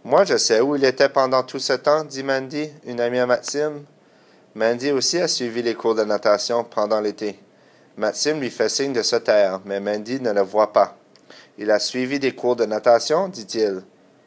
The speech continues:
Quoi ? » s'écrie Benoît. « Tu veux me faire croire qu'il peut nager avec des, avec ses deux ancres à la place des pieds ? » «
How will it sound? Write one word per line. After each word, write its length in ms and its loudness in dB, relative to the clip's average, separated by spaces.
Quoi ? » 540 2
s'écrie 380 -10
Benoît. « 440 -2
Tu 120 -6
veux 160 2
me 80 -4
faire 240 4
croire 380 4
qu'il 160 -8
peut 160 -2
nager 340 2
avec 240 2
des, 120 -6
avec 400 -6
ses 280 -2
deux 420 -2
ancres 400 2
à 80 0
la 140 4
place 280 2
des 160 -2
pieds ? » « 360 -6